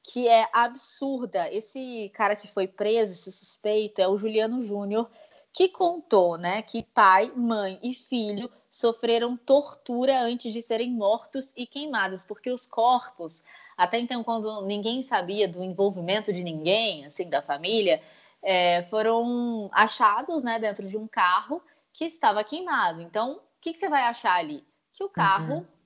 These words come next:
Speaker 1: aconteceu alguma coisa, o carro pegou fogo, ou eles foram sequestrados e colocaram fogo no carro.
Speaker 2: Não tinha uma
Speaker 1: Mas
Speaker 2: evidência precisa, né?
Speaker 1: Não, exatamente. O desenrolar dessa história realmente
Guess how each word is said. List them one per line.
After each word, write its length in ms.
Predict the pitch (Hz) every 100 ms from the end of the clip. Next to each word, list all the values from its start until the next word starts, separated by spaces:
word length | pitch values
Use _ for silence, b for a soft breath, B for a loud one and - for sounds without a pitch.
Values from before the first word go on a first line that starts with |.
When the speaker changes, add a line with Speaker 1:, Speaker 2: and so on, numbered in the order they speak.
| -
Speaker 1:
aconteceu 400 | 185 196 185 180
alguma 180 | 175 156
coisa, 420 | 208 226 240 185
o 60 |
carro 160 | 185 185
pegou 240 | 180 165
fogo, 400 | 160 220 233 202
ou 200 | 185 202
eles 240 | 196 185 -
foram 160 | 196 190
sequestrados 960 | 185 175 165 202 208 214 185 165 165
e 40 | 180
colocaram 460 | 196 190 196 196
fogo 240 | 190 220 233
no 80 |
carro. 280 | - 214 240 - b b
Speaker 2:
Não 80 | -
tinha 160 | 190 220
uma 100 | 226
Speaker 1:
Mas 100 | 208
Speaker 2:
evidência 360 | 208 190 202
precisa, 720 | - 185 170 - 170 151 151 143
né? 200 | 147 170
Speaker 1:
Não, 640 | 226 240 262 262 262 240
exatamente. 600 | 226 233 247 254 233 - -
O 140 | 247
desenrolar 880 | 220 220 254 262 262 233 202 233 262
dessa 280 | 226 233 226
história 360 | - 214 214
realmente 880 | 220 240 269 240 226 254 285 - 269